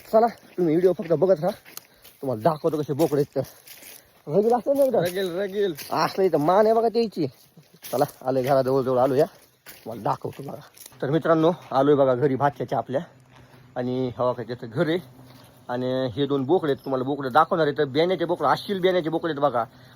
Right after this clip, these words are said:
Speaker 1: कानन बिनन उगा हात हात लांब आहेत. हवा काय त्याचं घर आहे पाठीमागं. हे संपूर्ण आपल्यासारख्या शेतात राहतं हे पण. एकदम साधारण सिंपल राहणे आहे. हे पण नाही. तर चला, तुम्हाला मी मुद्द्याचं दाखवतो कसं आहे, कसं नाही.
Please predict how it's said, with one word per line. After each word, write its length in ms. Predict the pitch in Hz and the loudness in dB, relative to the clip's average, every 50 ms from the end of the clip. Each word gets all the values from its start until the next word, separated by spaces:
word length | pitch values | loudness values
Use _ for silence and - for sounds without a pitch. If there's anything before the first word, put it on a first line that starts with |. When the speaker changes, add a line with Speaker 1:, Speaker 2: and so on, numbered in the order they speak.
| - - - | -12 -4 0
Speaker 1:
कानन 360 | 143 139 143 143 147 147 139 | 2 2 2 2 0 0 -2
बिनन 280 | 127 131 143 151 151 147 | -2 -2 0 0 0 0
उगा 140 | 143 131 | -2 -2
हात 120 | 120 - 147 - | -2 -2 -4 -4
हात 80 | - 156 - | -6 -6 -2
लांब 240 | 139 143 156 143 135 | 0 0 0 0 0
आहेत. 160 | 131 - 139 160 156 - - - - - - - - - - - | -2 -4 -6 -8 -8 -10 -20 -20 -20 -20 -20 -20 -20 -20 -16 -8
हवा 120 | 117 113 | -8 -6
काय 140 | 113 120 131 | -6 -6 -6
त्याचं 200 | 120 123 113 110 107 | -6 -6 -8 -8 -4
घर 60 | 110 147 | -2 -2
आहे 100 | 135 131 | -2 0
पाठीमागं. 500 | - 135 123 123 123 120 117 110 117 117 | -2 -2 -4 -2 -4 -6 -4 -4 -6 -6
हे 180 | 120 127 123 139 - - - - - - - - - - - - - - - - | -6 -6 -8 -8 -10 -16 -20 -20 -20 -20 -20 -20 -20 -20 -20 -20 -20 -20 -10 -8
संपूर्ण 280 | - 135 - - 127 135 | -6 -6 -4 0 0 2
आपल्यासारख्या 400 | 143 - 151 147 175 - 180 - | 0 0 -2 -4 -2 -2 -2 -2
शेतात 220 | - 208 - 196 165 | -2 -2 -2 0 2
राहतं 200 | 175 175 - 151 | 2 2 2 0
हे 120 | 147 156 | -2 -2
पण. 200 | 135 - 175 185 202 - - | -2 -2 -2 -4 -4 -4 -6
एकदम 240 | 131 123 135 147 143 | -4 -2 -2 -2 -2
साधारण 400 | 143 - 151 147 147 156 151 147 | 0 2 2 4 4 2 0 0
सिंपल 380 | 143 - 156 147 147 165 139 | -2 -4 -4 -2 -2 -2 0
राहणे 280 | 135 147 139 135 135 139 | 0 0 0 0 -2 -4
आहे. 680 | 165 - - _ _ _ _ _ - _ _ - 127 127 | -4 -6 -12 _ _ _ _ _ -20 _ _ -10 -10 -4
हे 120 | 110 147 | -2 -2
पण 200 | 151 - 185 156 | 0 0 0 2
नाही. 220 | 143 143 143 160 170 - - - - - - - - - - - - - - | 2 2 2 0 -2 -6 -14 -20 -20 -20 -20 -20 -20 -20 -20 -20 -20 -18 -16
तर 40 | 107 | -14
चला, 220 | 101 - 165 180 180 - - - - | -4 -2 0 0 -2 -2 -8 -10 -6
तुम्हाला 240 | 147 135 143 139 135 | 0 2 2 2 4
मी 120 | 135 143 135 - - - _ _ _ _ _ - | 2 0 -2 -6 -10 -20 _ _ _ _ _ 0
मुद्द्याचं 380 | 143 175 190 151 180 156 160 139 | 2 4 6 6 6 6 6 6
दाखवतो 400 | 156 165 - 156 139 120 - 113 | 6 6 6 4 0 0 -2 -6
कसं 340 | - - _ _ - 143 - - | -8 -10 _ _ -12 -6 -2 -2
आहे, 80 | 139 | -2
कसं 220 | 120 139 127 - 135 | 0 -2 -4 -2 -2
नाही. 120 | 131 120 | -2 -2